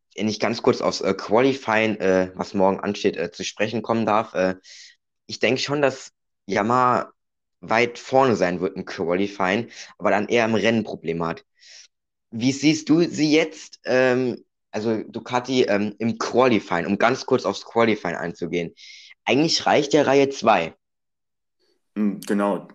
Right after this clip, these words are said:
Speaker 2: d-, das Ducati Vulture Device ist sicherlich das stärkste, äh, im gesamten Feld. Da reicht auch, wenn man n-, nicht so gutes Qualifying hat, um nach der ersten Kurve,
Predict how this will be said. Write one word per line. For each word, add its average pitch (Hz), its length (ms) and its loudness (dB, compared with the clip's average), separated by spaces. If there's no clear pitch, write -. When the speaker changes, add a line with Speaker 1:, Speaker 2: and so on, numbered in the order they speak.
Speaker 2:
d-, 92 180 -6
das 92 260 -10
Ducati 104 400 -10
Vulture 110 280 -8
Device 101 380 -10
ist 92 100 -18
sicherlich 101 340 -12
das - 140 -18
stärkste, 123 560 -8
äh, 104 280 -8
im 107 160 -10
gesamten 113 600 -6
Feld. 120 360 -4
Da 101 80 -2
reicht 107 300 -8
auch, 110 220 -8
wenn 110 140 -8
man 107 360 -8
n-, 123 220 -4
nicht 151 160 -4
so 151 80 -6
gutes 113 300 -10
Qualifying 101 400 -8
hat, 98 220 -12
um 101 160 -8
nach 98 120 -10
der - 140 -12
ersten 101 260 -12
Kurve, 98 480 -12